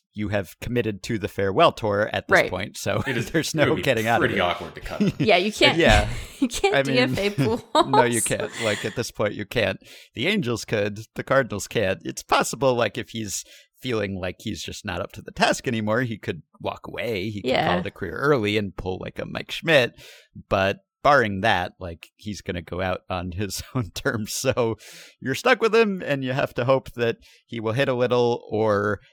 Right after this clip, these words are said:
Speaker 1: that you will have the roster room to just kind of carry him in a ceremonial clubhouse, you know, franchise hero, take curtain calls and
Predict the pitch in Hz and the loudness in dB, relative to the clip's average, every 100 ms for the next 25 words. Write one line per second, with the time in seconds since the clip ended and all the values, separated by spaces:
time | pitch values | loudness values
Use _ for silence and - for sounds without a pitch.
0 | _ - 90 98 98 98 95 98 90 95 | _ -8 -4 -2 -2 -4 -2 -2 -2 -4
1 | 87 92 - 104 90 90 92 - 95 92 | -4 -4 -4 -6 -6 -8 -8 -10 -12 -12
2 | - - 90 85 - - 87 87 82 87 | -12 -8 -8 -10 -14 -10 -8 -6 -6 -8
3 | 87 95 98 92 90 101 92 90 92 92 | -8 -6 -6 -6 -6 -4 -4 -4 -6 -6
4 | 95 87 92 - - _ - 107 92 95 | -6 -6 -8 -10 -20 _ -8 -6 -4 -2
5 | 92 87 - - 107 95 92 92 - 95 | -2 -2 -6 -6 -6 -4 -4 -6 -6 -6
6 | - 90 85 - 104 90 90 90 90 90 | -4 -4 -4 -4 -4 0 0 2 0 -2
7 | 87 - 95 - _ _ - - 95 87 | -6 -8 -10 -10 _ _ -8 -8 -6 -2
8 | 82 82 90 - 95 90 | 0 -2 -4 -6 -6 -6